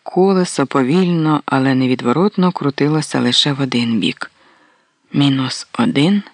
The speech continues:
мінус один. А від мінуса легкий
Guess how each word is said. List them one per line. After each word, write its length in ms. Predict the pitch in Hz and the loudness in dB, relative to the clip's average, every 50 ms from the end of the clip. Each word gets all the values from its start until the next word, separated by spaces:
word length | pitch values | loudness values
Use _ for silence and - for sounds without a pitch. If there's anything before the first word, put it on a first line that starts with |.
| _ _ _ _ _ _ _ _ _ _ _ _ | _ _ _ _ _ _ _ _ _ _ _ _
мінус 580 | - 131 135 143 160 165 160 160 156 - - - - | -2 0 0 0 0 0 -2 -2 -4 -6 -10 -10 -6
один. 500 | - 117 - - - 117 123 123 127 - - _ _ _ _ _ _ _ _ _ _ _ _ _ _ _ _ _ _ _ _ - | -6 -4 -4 -2 0 0 0 -2 -4 -8 -14 _ _ _ _ _ _ _ _ _ _ _ _ _ _ _ _ _ _ _ _ -2
А 140 | - 170 | 0 0
від 200 | 165 165 175 147 | 2 2 2 2
мінуса 640 | 160 165 202 247 254 240 240 226 - - - 208 202 - - - - - - - - - - | 4 4 6 6 6 6 4 2 0 -2 -2 -2 -2 -2 -6 -12 -18 -16 -14 -14 -10 -4 0
легкий 540 | 175 185 190 - - - - 285 285 262 | 2 2 2 2 -2 0 4 4 4 4